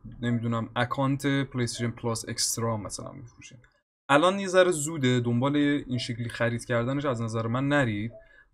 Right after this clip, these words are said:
و اکانتتون رو با گیفت کارت شارژ کنید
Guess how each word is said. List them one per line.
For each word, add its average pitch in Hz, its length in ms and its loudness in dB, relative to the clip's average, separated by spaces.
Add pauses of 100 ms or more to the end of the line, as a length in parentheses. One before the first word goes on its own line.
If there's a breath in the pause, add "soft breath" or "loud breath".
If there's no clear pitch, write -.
و 110 260 4
اکانتتون 135 560 -2
رو 139 80 4
با 131 120 2
گیفت 120 340 -6
کارت 131 400 0 (140)
شارژ 139 680 4
کنید 160 540 -4